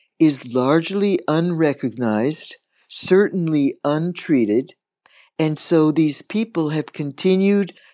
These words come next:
to slip under the radar unhelped forever. So my work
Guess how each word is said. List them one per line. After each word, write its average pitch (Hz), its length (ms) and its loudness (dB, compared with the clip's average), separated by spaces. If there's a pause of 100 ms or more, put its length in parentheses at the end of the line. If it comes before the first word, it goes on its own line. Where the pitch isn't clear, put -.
(120)
to 160 120 -4
slip 202 480 -2 (100)
under 185 320 2
the 165 120 -2
radar 143 720 0 (280)
unhelped 175 920 0 (360)
forever. 190 420 2 (1080)
So 143 560 2 (140)
my 165 300 4
work 151 420 2